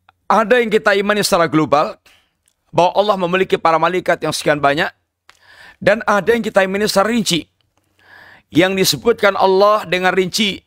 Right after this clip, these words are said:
namanya, kemudian, eh, tugasnya,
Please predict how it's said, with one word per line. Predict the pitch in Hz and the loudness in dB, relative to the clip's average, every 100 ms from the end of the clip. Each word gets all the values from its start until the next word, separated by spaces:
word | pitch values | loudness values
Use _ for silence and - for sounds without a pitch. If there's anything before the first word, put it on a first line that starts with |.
| _ | _
namanya, | 131 143 156 175 175 175 156 - _ _ _ _ _ _ - | -2 0 0 0 0 -2 -4 -10 _ _ _ _ _ _ -2
kemudian, | 175 170 160 165 156 151 - - _ - - - | 0 0 0 0 0 -6 -10 -16 _ -20 -20 -4
eh, | - 165 | 0 0
tugasnya, | - 143 180 175 - 196 180 175 170 | 0 0 0 0 -2 -2 -2 -2 -8